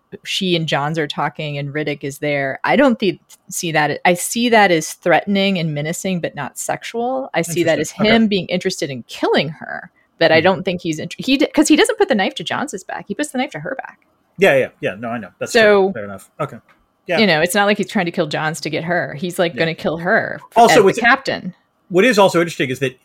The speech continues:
Speaker 2: there, that is the only scene also where I get the sense that, like, Fry and Johns were actually flirting a little bit with each other.
Speaker 1: Yeah, and I don't even get that either. I mean, I,
Speaker 2: Yeah,
Speaker 1: like I
Speaker 2: yeah.
Speaker 1: said, I like that this movie doesn't have any romantic tension because I,
Speaker 2: Yeah.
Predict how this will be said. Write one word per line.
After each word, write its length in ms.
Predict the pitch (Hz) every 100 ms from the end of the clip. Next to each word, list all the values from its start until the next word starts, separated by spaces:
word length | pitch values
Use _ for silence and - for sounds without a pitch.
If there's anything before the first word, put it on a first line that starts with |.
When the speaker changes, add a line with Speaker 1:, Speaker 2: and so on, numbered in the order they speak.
| _ _ _ - 139 -
Speaker 2:
there, 340 | 151 165 160 170
that 220 | 143 165 180
is 100 | 156
the 80 |
only 140 | 170 160
scene 180 | 175 143
also 240 | 139 147
where 240 | 131 123
I 80 | 123
get 220 | 113 135
the 80 | 139
sense 320 | - 139 127
that, 180 | 123 98
like, 140 | 117 107
Fry 380 | - 123 110 107
and 180 | 107
Johns 380 | 107 131 151 139
were 80 | 107
actually 300 | 98 - 101
flirting 360 | - 101 87 87
a 60 |
little 160 | 87 85
bit 140 | -
with 100 | _
each 120 | - -
other. 120 | - - - - - -
Speaker 1:
Yeah, 220 | 349 466
and 60 | 330
I 120 | 277
don't 140 | 311 320
even 180 | 285 277
get 180 | 262 262
that 140 | 240
either. 340 | 240 214 160 131
I 100 | -
mean, 180 | 214 214
I, 200 | 208 214
Speaker 2:
Yeah, 60 | 196
Speaker 1:
like 120 | 220
I 40 |
Speaker 2:
yeah. 40 | 220
Speaker 1:
said, 160 | 220
I 160 | 185 220
like 300 | 226 208 220
that 100 | 220
this 160 | 226 233
movie 200 | 220 208
doesn't 220 | 202 214
have 160 | 214 196
any 120 | 190
romantic 380 | 190 190 180 -
tension 360 | 190 196 185
because 440 | 180 180 151 151 -
I, 80 |
Speaker 2:
Yeah. 100 | -